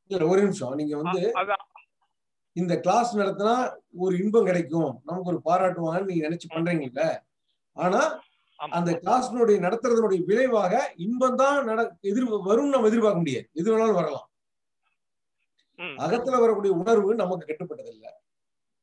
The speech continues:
Speaker 1: ஆனா இன்ப நாட்டத்தின் மூலமா தான் செய்யறோம். அதுல எதுவும் மாற்று கருத்து இல்ல.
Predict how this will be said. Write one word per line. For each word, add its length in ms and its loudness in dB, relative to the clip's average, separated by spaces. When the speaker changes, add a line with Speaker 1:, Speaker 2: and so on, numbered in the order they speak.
Speaker 1:
ஆனா 200 -2
இன்ப 240 -2
நாட்டத்தின் 400 0
மூலமா 220 0
தான் 220 -2
செய்யறோம். 400 -4
அதுல 180 2
எதுவும் 180 0
மாற்று 220 2
கருத்து 260 -2
இல்ல. 140 -8